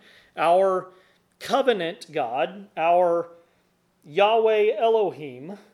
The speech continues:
if you recall, is revealing to us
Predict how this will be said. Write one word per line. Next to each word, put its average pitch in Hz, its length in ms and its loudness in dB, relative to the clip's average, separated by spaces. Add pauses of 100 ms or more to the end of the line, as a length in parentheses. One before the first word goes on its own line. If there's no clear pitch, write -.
if 147 180 -20
you 160 160 -12
recall, 139 680 -8 (1700)
is 170 180 -4
revealing 190 580 -2
to 160 280 -6
us 151 460 -8